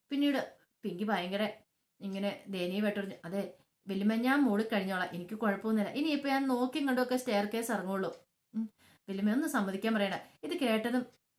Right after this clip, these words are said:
പെട്ടെന്ന് അരുന്ധതി പറഞ്ഞു, "അതെ മോളെ, നന്നായിട്ട് ഈ സമയത്ത് സൂക്ഷിക്കണം" എന്നറിയാം. "Thank you വല്യമ്മ" എന്നൊക്കെ thank you പറയണം. നന്ദയ്ക്കും ഗൗതത്തിനൊക്കെ വല്ലാത്ത സങ്കടമായിപ്പോയി.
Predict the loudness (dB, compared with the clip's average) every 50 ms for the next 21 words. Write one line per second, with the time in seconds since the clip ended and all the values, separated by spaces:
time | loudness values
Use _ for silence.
0 | -6 -6 -4 -2 0 0 0 0 -2 -2 -2 -2 0 0 0 -2 -6 -10 -14 _
1 | _ _ _ _ _ _ -14 -8 -6 -4 -4 -4 -6 -12 _ _ -8 -4 -2 0
2 | 0 0 0 0 -2 -2 0 0 2 2 2 0 2 2 2 2 2 0 0 -2
3 | -4 -4 -4 -6 -6 -4 -2 -2 0 2 2 0 0 -2 -4 -12 -20 _ 0 2
4 | 4 4 4 4 4 2 2 4 4 4 4 2 2 0 -2 -2 -2 -2 0 0
5 | 0 0 0 0 2 2 2 2 0 -2 -2 -6 -6 -6 -6 -6 -6 -4 -4 -4
6 | -4 -6 _ _ -20 -20 _ _ _ _ -4 -2 -2 -2 -2 -2 -2 0 0 2
7 | 2 2 2 0 0 0 0 0 0 0 2 2 2 2 2 0 -4 -6